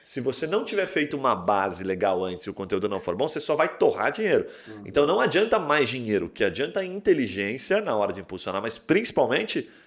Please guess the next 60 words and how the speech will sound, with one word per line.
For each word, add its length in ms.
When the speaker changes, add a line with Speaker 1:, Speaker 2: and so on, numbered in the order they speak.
Speaker 1:
um 100
conteúdo 380
de 80
qualidade. 480
E 60
aí 80
esse 160
conteúdo 360
de 80
qualidade 320
tem 100
como 200
você 240
medir 260
se 140
ele 100
tem 160
qualidade 420
mesmo, 280
né? 80
Speaker 2:
Mas 160
só 160
pra 120
entender, 360
assim, 320
é... 320
a 100
única, 380
é, 40
vocês 220
falaram 300
de 80
bom 220
senso, 420
né? 100
Bom 180
senso 280
parece 220
uma 100
coisa 280
muito 280
óbvia, 380
mas 260
eu 80
acho 340
que 80
<laughs> 600
às 200
vezes 200
tem 100
que 60
Speaker 1:
Sim. 0
Speaker 2:
deixar 200
um 60
pouquinho 240
mais 200
específico, 560
Speaker 1:
Sim, 60
Speaker 2:
assim. 240
Speaker 1:
sim. 80